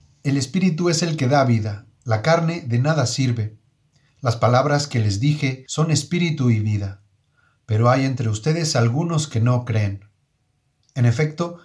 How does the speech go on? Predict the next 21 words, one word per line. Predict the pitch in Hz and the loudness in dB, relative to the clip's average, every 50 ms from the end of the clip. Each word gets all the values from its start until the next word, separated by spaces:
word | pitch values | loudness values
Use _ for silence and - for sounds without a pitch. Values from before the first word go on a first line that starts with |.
| _ | _
Jesús | - - 147 139 - - 180 180 175 - - | -8 -4 -4 -2 -2 0 -2 -2 -2 -4 -6
sabía | - - - 127 135 151 175 180 180 | -4 0 0 2 2 2 2 2 2
desde | 156 147 139 127 131 123 | 2 2 2 2 2 0
el | 120 | 0
primer | 120 120 113 117 131 170 - | 0 2 2 2 2 2 2
momento | 196 165 143 139 151 175 190 185 202 196 185 - - _ - | 2 0 2 2 0 0 0 -2 -6 -8 -12 -12 -16 _ -4
quiénes | - 156 175 185 160 - - | -2 0 2 2 2 0 0
eran | 156 151 180 180 185 185 | 0 0 2 0 0 2
los | 156 143 127 120 - | 0 0 0 -2 -4
que | - 127 117 | -2 0 2
no | 123 135 156 147 | 2 2 2 2
creían | 143 123 120 123 139 147 147 147 156 151 - _ _ _ | 2 2 4 4 4 2 0 0 -2 -4 -8 _ _ _
y | - 143 117 | -4 -2 -2
quién | 120 165 180 180 175 | 0 0 0 2 2
era | 170 170 170 170 170 170 - - | 2 2 2 0 0 -2 -6 -6
el | - 131 120 | -4 -4 -2
que | 120 139 120 | 0 2 2
lo | 117 117 120 | 4 4 4
iba | 135 139 143 135 127 | 4 4 4 4 4
a | 120 | 4
entregar. | 120 113 104 117 110 98 101 101 101 - - _ | 4 2 2 0 -2 -2 -2 -4 -6 -8 -14 _